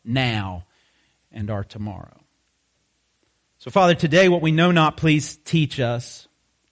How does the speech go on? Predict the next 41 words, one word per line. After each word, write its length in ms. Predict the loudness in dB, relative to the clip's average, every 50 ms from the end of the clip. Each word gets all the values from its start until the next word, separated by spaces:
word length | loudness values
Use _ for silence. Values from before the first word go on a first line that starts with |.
| _ _ _ _ _ _ _ _ _ _ _ _ _
What 120 | 0 0 2
we 140 | 4 4 4
are 200 | 4 4 4 4
not, 300 | 4 2 2 0 -2 -4
please 340 | -2 0 0 0 -2 -4 -10 -8
make 380 | -4 0 0 2 0 0 0
us. 320 | -2 -2 -2 -4 -6 -8 -10
And 160 | -10 -10 -10
what 100 | -10 -8
we 120 | -8 -6
have 280 | -2 0 0 0 0 -2
not, 260 | -4 -6 -8 -8 -10
please 300 | -10 -8 -8 -8 -8 -10 _ _ _ _ _ _ _ _ _ _ _ _ _ -10 -4
give 240 | 0 0 0 0 -2
us. 460 | -6 -6 -8 -10 -12 -14 -16 -18 _ _ _ _ _ _ _ _ _ _ _ _ _ _
It's 140 | -20 -12
in 60 | -6 -4
the 60 | -2
name 140 | -2 -2 -2
of 60 | -4
Jesus 400 | -4 -6 -6 -6 -6 -10 -12 -16
we 60 | -20
pray. 340 | -20 -16 -14 -14 -14 -14 -16 _ _ _ _ _ _ _ _ _ -14
Amen. 400 | -10 -8 -6 -6 -6 -6 -10 -14 _ _ _ _ _ _ _ _ _ _ _ _ _ _ _ _ _ _ _
Ten 220 | 0 2 4 4 6
verses. 680 | 6 6 6 6 4 2 2 2 2 4 4 2 0
They'll 100 | -4 -4
kind 200 | -2 0 2 2 2
of 100 | 2 2
break 300 | 2 2 2 2 2 4
up. 420 | 4 6 4 4 0 -4 -20 -16 -8
We'll 220 | -4 0 2 4
have 160 | 4 4 4
a 80 | 2 0
verse 440 | -2 -2 0 2 2 2 2 0 -4
at 80 | -4 -4
the 80 | -2
very 320 | 0 2 4 4 4 2 0
front 600 | -2 -8 -8 -2 0 2 4 4 4 2 2 0
and 120 | 0 0
a 100 | 0 -2